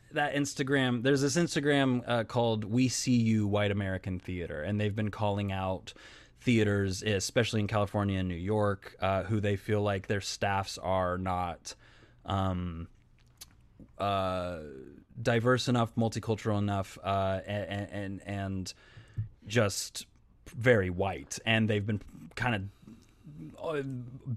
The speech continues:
barely, uh, almost doxing, uh, these theater companies to try to get these things out. And, uh, there has been controversy about it, but there's also been some good change that has come from it, which has been great. Um, there's also, uh, I don't know, I don't know. There's a lot, there's a lot going on there. But,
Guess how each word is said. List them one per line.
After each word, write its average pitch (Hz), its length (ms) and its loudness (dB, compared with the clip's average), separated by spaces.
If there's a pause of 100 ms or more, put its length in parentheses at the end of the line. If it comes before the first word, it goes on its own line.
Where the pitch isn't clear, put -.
(100)
barely, 220 400 8
uh, 202 80 6
almost 180 560 4
doxing, 98 800 2
uh, 107 300 2
these 104 240 -2
theater 104 260 0
companies 101 440 -2
to 101 100 -8
try 104 160 -2
to 98 60 -4
get 95 180 -6
these 95 160 -6
things 98 180 -6
out. 98 280 -6 (420)
And, 117 420 2 (500)
uh, 107 320 4
there 120 200 2
has 113 180 0
been 110 400 2
controversy 185 600 4
about 170 200 4
it, 175 60 2
but 180 80 -2
there's 185 120 2
also 196 180 0
been 214 120 0
some 202 140 0
good 143 160 2
change 120 400 0
that 170 80 2
has 170 100 -2
come 165 220 -2
from 165 160 -4
it, 175 160 -2
which 123 140 -4
has 113 100 -4
been 117 120 2
great. 110 300 2 (340)
Um, 123 520 4 (100)
there's 127 200 -2
also, 120 280 0 (720)
uh, 107 160 -8
I 135 100 6
don't 104 120 0
know, 107 140 -2
I 131 100 2
don't 107 100 4
know. 92 60 -4
There's 127 180 4
a 139 40 4
lot, 120 240 4
there's 131 200 4
a 127 40 4
lot 117 140 4
going 107 160 0
on 98 100 0
there. 92 140 -4
But, 139 340 4